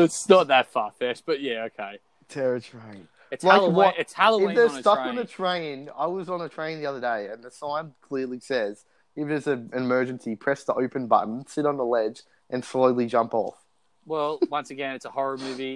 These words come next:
Speaker 1: It's like, don't run up the stairs, run outside, or get away from 'em. What they do, they run straight upstairs.
Speaker 2: You put 'em on a train, though.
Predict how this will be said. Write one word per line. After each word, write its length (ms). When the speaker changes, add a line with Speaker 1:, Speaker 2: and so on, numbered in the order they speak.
Speaker 1:
It's 160
like, 260
don't 200
run 160
up 80
the 60
stairs, 460
run 220
outside, 440
or 120
get 180
away 200
from 160
'em. 80
What 120
they 100
do, 220
they 120
run 160
straight 200
upstairs. 460
Speaker 2:
You 100
put 220
'em 100
on 120
a 40
train, 600
though. 280